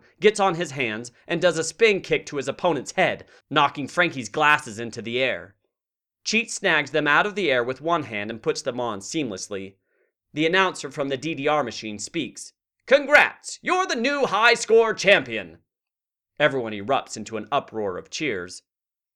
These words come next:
"That game's voice sounds familiar," Cheat thinks. "I wonder if Trophy and I ever took classes with that guy. Trophy, I hope he's okay. I don't even know where I am.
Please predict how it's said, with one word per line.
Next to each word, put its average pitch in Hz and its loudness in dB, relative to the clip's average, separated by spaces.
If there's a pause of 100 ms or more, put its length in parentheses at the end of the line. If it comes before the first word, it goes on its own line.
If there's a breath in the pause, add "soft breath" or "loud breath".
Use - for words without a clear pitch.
(320)
"That 453 6
game's 370 6
voice 226 4
sounds 160 -2
familiar," 120 0 (360)
Cheat - -10
thinks. 85 -14 (340)
"I 165 2
wonder 359 2
if - 2
Trophy 196 2
and 127 0
I 123 2
ever 143 0
took 156 -6
classes 185 4
with 107 -8
that 101 -4
guy. 98 -4 (500)
Trophy, 104 2 (320)
I 185 6
hope 294 4
he's 180 -2
okay. 120 2 (340)
I 254 4
don't 349 4
even 160 0
know 202 8
where 190 6
I 294 8
am. 101 -4